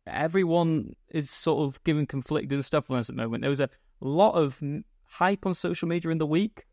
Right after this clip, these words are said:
I still don't quite know where that's come from. There was talk of a one point two million pound bid.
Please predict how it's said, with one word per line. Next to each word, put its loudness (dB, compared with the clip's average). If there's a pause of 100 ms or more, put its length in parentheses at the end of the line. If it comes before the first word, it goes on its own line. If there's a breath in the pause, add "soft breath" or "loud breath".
I -10
still 0
don't -4
quite 2
know 2
where 2
that's -6
come 2
from. 0
There 2
was -2
talk 0
of -4
a 0 (300)
one -2
point -6
two -2
million 2
pound -2
bid. 2